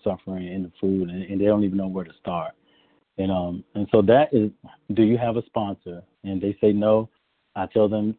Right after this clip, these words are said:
to, to get one. I, I tell them exactly how to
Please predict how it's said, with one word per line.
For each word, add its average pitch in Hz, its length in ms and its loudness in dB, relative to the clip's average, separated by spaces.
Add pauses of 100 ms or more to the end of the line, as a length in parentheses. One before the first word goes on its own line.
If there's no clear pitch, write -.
(120)
to, 101 200 0 (100)
to 107 80 -4
get 98 340 0
one. - 220 -16 (300)
I, 98 180 -10 (180)
I 98 200 -10
tell 107 140 2
them 104 180 -2
exactly 110 720 0
how - 560 -4
to - 80 -20